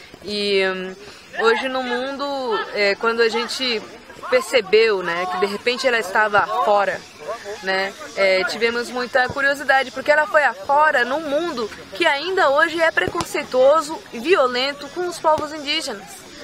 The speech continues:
né? Ela foi, ela, ela foi para um mundo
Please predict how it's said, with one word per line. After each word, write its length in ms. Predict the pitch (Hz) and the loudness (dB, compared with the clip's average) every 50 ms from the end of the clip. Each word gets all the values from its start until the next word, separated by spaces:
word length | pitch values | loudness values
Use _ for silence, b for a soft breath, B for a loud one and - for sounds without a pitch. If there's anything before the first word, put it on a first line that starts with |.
| - - - | -14 -14 -6
né? 200 | 214 226 240 247 254 | -2 0 2 2 2
Ela 140 | 247 254 254 | 2 2 0
foi, 480 | - - 285 285 - - 139 180 233 | 2 2 2 2 2 0 -2 -2 0
ela, 140 | 240 240 240 233 - | 0 2 2 2 2
ela 200 | - 254 262 262 | 2 2 2 2
foi 200 | - - 294 294 | 2 2 0 2
para 220 | 285 302 285 285 | 2 2 2 2
um 80 | 262 247 | 0 -4
mundo 540 | 233 233 254 285 311 302 277 233 185 185 | -6 -6 -6 -6 -6 -6 -6 -6 -8 -10